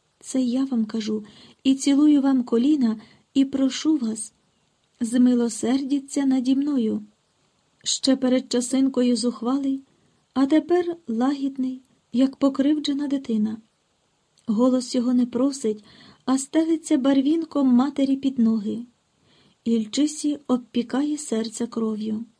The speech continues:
Сліпий її син. Любов заступила йому очі. Він не бачить далі,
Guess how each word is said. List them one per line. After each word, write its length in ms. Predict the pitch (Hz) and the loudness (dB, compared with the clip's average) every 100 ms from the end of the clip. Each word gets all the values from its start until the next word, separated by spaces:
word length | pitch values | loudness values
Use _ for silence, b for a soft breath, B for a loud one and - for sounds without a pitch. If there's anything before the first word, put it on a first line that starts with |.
| _ _ _ _ _ - | _ _ _ _ _ -16
Сліпий 580 | - 240 240 - 320 285 | -6 -2 -2 0 0 0
її 300 | 220 214 214 | 0 -2 -4
син. 400 | - 220 220 247 _ _ b b b b b | -6 -6 -6 -10 _ _ b b b b b
Любов 460 | 240 240 208 233 269 | 2 2 2 2 0
заступила 680 | 262 262 - 262 254 262 269 | 0 -2 0 -4 2 2 4
йому 280 | 269 269 269 | 4 2 2
очі. 480 | 320 277 220 220 - _ b b b b | -2 -2 -6 -8 -10 _ b b b b
Він 300 | 226 262 262 | 2 4 4
не 120 | 254 | 4
бачить 400 | 262 269 262 226 | 2 0 0 0
далі, 400 | 226 247 277 311 | 0 0 0 -4